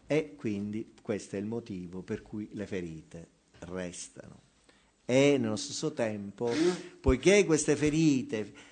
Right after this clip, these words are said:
sono diventate s-, s-, sostanza di una cultura, allora si percepisce ogni minaccia, ogni tentativo di dimenticarle, di cancellarle, come una minaccia rivolta all'identità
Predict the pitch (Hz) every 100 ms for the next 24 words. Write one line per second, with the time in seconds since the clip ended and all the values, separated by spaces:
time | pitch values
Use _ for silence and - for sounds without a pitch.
0 | _ - - 143 143 143 143 143 143 185
1 | 185 190 175 147 127 110 - - - -
2 | 147 127 - 147 175 170 - 196 180 143
3 | 127 - 127 180 160 143 190 196 - 170
4 | 160 160 160 160 - - 147 160 175 156
5 | 143 143 - - 139 151 147 160 143 139
6 | - - 127 127 127 127 127 123 113 110
7 | - 110 101 - - 123 120 110 120 110
8 | 120 127 107 107 104 113 117 117 135 104
9 | 98 95 101 104 113 110 107 120 107 95
10 | 95 98 117 131 143 151 151 120 - -
11 | 117 120 117 123 139 139 139 135 135 135
12 | 139 98 90